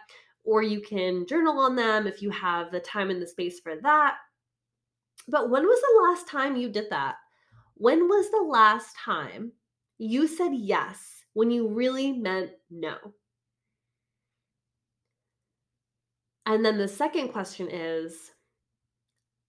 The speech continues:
how would you express yourself through fashion,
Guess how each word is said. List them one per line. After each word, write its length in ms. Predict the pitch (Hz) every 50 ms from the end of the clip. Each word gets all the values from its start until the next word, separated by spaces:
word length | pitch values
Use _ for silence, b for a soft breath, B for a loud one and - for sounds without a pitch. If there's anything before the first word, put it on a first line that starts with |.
| _ _
how 340 | - - 320 330 359 403 403
would 180 | 440 415 - -
you 200 | 311 330 320 320
express 520 | 320 - - - - 247 214 214 214 -
yourself 580 | 190 175 175 175 - 180 - - - - 202 _ _ _ _ _ _ _ _ _ _ _ _ _ _ _ _ _ -
through 680 | - 202 202 196 190 185 180 175 175 170 165 165 - - _
fashion, 960 | - 294 285 294 294 285 285 - 294 269 262 262 262 262 262 262 262 262 254